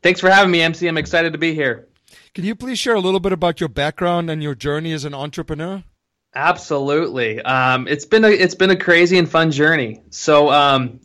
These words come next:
Speaker 1: I, I, I have a huge passion for video. I love making videos, um, and I've since, like, learned I love advertising those videos. So, uh, background about me, again, I've grown up with a camera in my hand. I'm always, uh, have always been filming and making videos.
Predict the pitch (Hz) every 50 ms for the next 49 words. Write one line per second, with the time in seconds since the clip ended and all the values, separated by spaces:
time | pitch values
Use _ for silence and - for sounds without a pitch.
0 | - _ 139 147 170 196 202 196 - 147 - - _ - 185 208 196 165 - 220
1 | 214 - - - - 185 175 180 - - 160 - 156 143 131 135 151 135 127 110
2 | 104 107 107 - 127 131 135 147 151 151 151 156 156 160 170 156 147 143 147 143
3 | 139 139 139 131 131 135 131 131 - - _ - - - - - - - - _
4 | - - 127 123 123 120 - - 131 135 131 135 131 131 - - _ _ _ -
5 | - - 180 180 180 160 - - 139 135 131 131 143 147 151 - 123 139 139 147
6 | 147 135 135 135 - 131 160 156 151 147 139 - 131 120 120 120 120 117 113 113
7 | 113 113 123 117 113 113 110 110 110 110 110 - - 147 143 139 139 131 135 -
8 | - - - - - - - 135 139 139 - - - - - - - 147 147 175
9 | 185 190 185 196 190 185 180 151 170 170 170 156 160 165 170 175 156 151 160 143
10 | 123 - - 135 147 135 131 - - 156 175 175 170 170 170 170 156 147 139 -
11 | - - 165 156 151 151 147 139 135 127 131 131 143 139 139 135 127 127 - 135
12 | 143 143 143 135 131 - - - 123 127 131 131 135 - - - - - 139 139
13 | 147 147 147 139 131 131 139 135 131 135 147 135 131 131 131 127 123 117 120 123
14 | 123 127 - 127 123 117 123 113 120 120 117 113 117 117 117 -